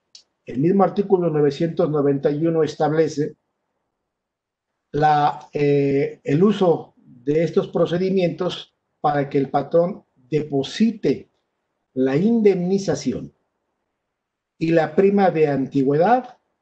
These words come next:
justamente en los casos de las hipótesis que más adelante nos vamos a ocupar, que es la insumisión al juicio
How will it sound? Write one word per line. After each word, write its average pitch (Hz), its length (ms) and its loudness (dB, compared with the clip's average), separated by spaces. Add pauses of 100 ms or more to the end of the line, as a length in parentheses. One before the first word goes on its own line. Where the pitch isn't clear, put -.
(500)
justamente 208 720 2
en 190 120 0
los 156 160 -2
casos 175 420 0
de 151 80 2
las 139 240 -2
hipótesis 151 560 -4
que 135 100 -4
más 139 220 -2
adelante 131 500 -2
nos 113 160 -4
vamos 110 360 -16
a 123 100 -8
ocupar, 151 480 0 (520)
que 151 120 0
es 160 80 -2
la 151 340 -2
insumisión 139 1000 -2
al 165 100 0
juicio 190 580 0